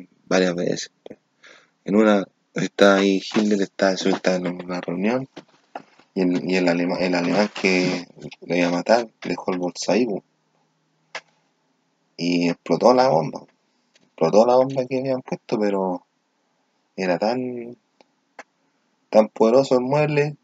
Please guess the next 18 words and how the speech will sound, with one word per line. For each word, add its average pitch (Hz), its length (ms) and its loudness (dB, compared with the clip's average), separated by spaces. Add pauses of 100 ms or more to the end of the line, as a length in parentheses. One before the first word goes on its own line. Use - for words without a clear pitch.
(320)
que 190 80 -2
no, 190 240 0
no 156 140 -4
explos-, - 480 -12
no 87 100 -6
explotó 98 680 -6 (100)
Hitler. 113 240 -8 (240)
<laughs> - 1800 -20
Lo - 100 -12
habían - 260 -14
quemado. - 560 -8
Hay 104 240 0
varias 101 340 0
películas, 107 520 -4
compadre, 107 360 -10
que 190 60 -8
marcan 104 380 -6
la, - 200 -6